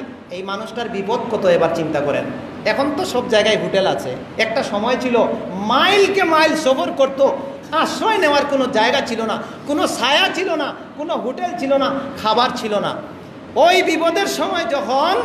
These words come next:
মানুষ তার সব কিছু পায়, পাইয়া যত খুশি হয়, কোনো বান্দা যখন তওবা করে, আল্লাহ তার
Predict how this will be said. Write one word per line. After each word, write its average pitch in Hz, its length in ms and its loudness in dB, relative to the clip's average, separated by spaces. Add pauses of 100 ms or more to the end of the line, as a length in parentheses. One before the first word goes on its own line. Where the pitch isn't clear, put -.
(320)
মানুষ 226 600 0 (400)
তার 226 160 4
সব 240 180 0 (120)
কিছু 240 320 -4
পায়, 190 400 4
পাইয়া 220 220 2
যত 220 340 0
খুশি 208 260 -2
হয়, 202 260 4 (380)
কোনো 247 220 0
বান্দা 208 440 2
যখন 269 420 2
তওবা 262 420 6
করে, 302 260 4 (200)
আল্লাহ 339 340 0 (140)
তার 440 220 4